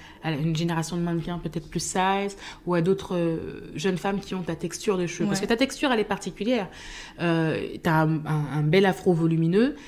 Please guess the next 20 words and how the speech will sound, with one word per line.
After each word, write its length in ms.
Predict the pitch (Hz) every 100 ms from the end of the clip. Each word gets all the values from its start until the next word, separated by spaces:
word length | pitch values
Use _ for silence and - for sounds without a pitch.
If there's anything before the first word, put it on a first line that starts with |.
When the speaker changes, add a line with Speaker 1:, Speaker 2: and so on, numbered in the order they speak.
| - -
Speaker 1:
C'est 140 | 196
pas 140 | 233
tout 200 | 240 -
le 80 | 277
monde 300 | 262 254 226
aujourd'hui 500 | 156 175 180 175 208
qui 200 | 196 -
a 80 | 160
des 160 | 151 151
cheveux 260 | - 175
bouclés 440 | 170 175 180 202 190
ou 120 | 170
afro 320 | 151 - 262
qui 220 | 269 247 -
assume 340 | 202 - 247
de 60 | 208
porter 260 | 208 -
son 160 | 180 180
afro. 320 | 240 - 208
Speaker 2:
Mhm. 80 | 226